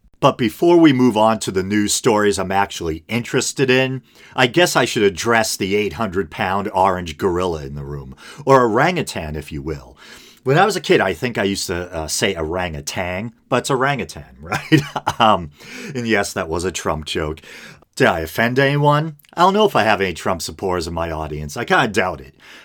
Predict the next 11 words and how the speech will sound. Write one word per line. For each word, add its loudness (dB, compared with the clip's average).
Uh, 2
this -2
is 0
an -8
atheist -2
podcast. 0
There 2
are 0
some -2
right-leaning, 0
uh, -2